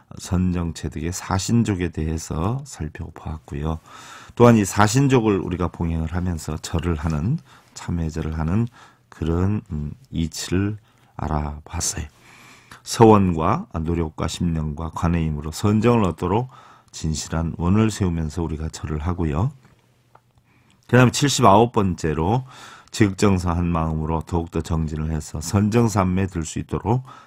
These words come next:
진실한 원을 세우겠다 하면서 또 절을 하고요. 팔십 번째로 지극정성한 마음으로 흐트러지지 않는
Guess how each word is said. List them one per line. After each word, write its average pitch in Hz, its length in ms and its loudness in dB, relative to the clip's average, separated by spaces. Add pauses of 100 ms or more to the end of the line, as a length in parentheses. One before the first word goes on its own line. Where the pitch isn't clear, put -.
(120)
진실한 78 600 -4 (260)
원을 101 480 4
세우겠다 80 520 -6
하면서 80 800 -2 (180)
또 - 140 -16
절을 82 340 -10
하고요. 73 340 -10 (1040)
팔십 131 340 2
번째로 110 480 6
지극정성한 87 640 0
마음으로 78 420 -4
흐트러지지 123 580 2
않는 98 380 2